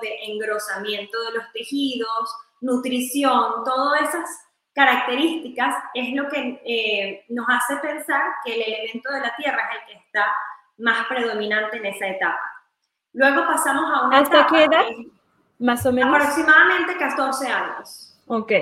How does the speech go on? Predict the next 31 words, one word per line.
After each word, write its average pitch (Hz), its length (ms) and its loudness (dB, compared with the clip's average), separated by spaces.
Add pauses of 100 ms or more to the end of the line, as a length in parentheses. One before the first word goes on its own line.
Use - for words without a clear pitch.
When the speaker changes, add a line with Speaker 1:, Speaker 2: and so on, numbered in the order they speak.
(120)
Speaker 2:
o 226 80 0
sea, 262 140 8
los 254 220 12
dos 277 180 10
primeros 269 400 6
septenios, 208 680 0
hab-, 180 640 -6
hablando 190 420 0
como 185 180 -6
en... 170 280 -6 (200)
Ok, 208 200 -2 (240)
es 208 280 -2
Speaker 1:
Sí. - 120 -16
Speaker 2:
crecimiento. 214 520 -2 (460)
Ok. 214 180 -8 (120)
Speaker 1:
Exacto, - 460 0
es 254 140 -2
crecimiento 262 640 -2
y 339 60 -2
desarrollo, 262 960 0
fortalecimiento, 269 1500 -2
por 247 100 -2
eso 254 160 -4
es 269 60 -2
muy 294 240 -2
importante 269 600 -2
la 302 200 -2
nutrición 233 640 -10
en 226 140 -12
esos 262 280 -12
años, 262 600 -4